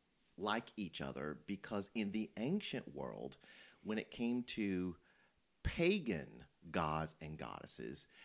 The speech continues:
there was that kind of cross-dressing, and Israel was trying to say, "No, we're not gonna do that," just to distinguish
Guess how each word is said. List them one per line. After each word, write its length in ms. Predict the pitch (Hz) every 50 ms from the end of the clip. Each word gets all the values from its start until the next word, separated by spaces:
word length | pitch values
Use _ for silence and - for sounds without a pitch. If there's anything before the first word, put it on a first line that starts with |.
| - - 87
there 200 | 82 110 110 107
was 300 | 98 110 123 139 139 135
that 260 | - 117 - - -
kind 520 | - - 101 98 104 104 107 113 113 101 - -
of 420 | 92 90 90 87 87 85 78 - -
cross-dressing, 1000 | - - 107 98 107 117 120 - - - - - - - - 71 78 85 87 -
and 160 | - 92 85 -
Israel 340 | 90 107 113 - 135 113
was 100 | 107 98
trying 220 | - - 98 101 95
to 60 | 92
say, 200 | - - 92 95 92
"No, 360 | 101 101 95 95 95 95 92 - - -
we're 180 | 82 104 143
not 240 | 190 185 156 - -
gonna 140 | - 92 87
do 240 | 87 - 117 127 123
that," 260 | 98 82 73 - - - - - - - -
just 340 | - 113 117 135 139 - 185
to 80 | 151
distinguish 720 | 120 - 107 - - - - 117 127 120 101 98 95 92 -